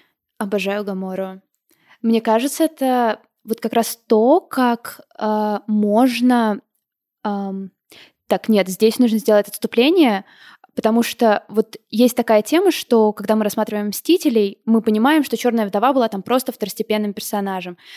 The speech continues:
Вот мне кажется, в «Стражах» Гамора, она как-то более логично, гармонично смотрела-,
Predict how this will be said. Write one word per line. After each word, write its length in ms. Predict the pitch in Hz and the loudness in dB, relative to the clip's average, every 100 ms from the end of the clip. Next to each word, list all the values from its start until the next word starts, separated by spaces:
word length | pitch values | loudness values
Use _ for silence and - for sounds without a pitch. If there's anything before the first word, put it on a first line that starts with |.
| 269 233 | -4 -2
Вот 140 | 233 | 2
мне 160 | 240 269 | 0 4
кажется, 360 | 269 247 - | 2 0 -6
в 20 | 220 | -12
«Стражах» 840 | - 233 254 392 277 208 185 _ _ _ - | -4 0 2 2 0 -4 -6 _ _ _ -6
Гамора, 520 | 220 226 226 302 339 233 | 0 2 4 4 4 0
она 180 | 226 233 | -4 -4
как-то 240 | 240 233 | -4 -6
более 640 | 190 240 247 233 226 208 - | 0 4 4 6 4 2 2
логично, 520 | 214 196 240 - 214 | -2 0 -4 -2 -4
гармонично 540 | 220 214 208 226 226 | -2 -2 -2 -2 -4
смотрела-, 580 | 226 214 - 214 208 196 | -6 -6 -2 0 0 0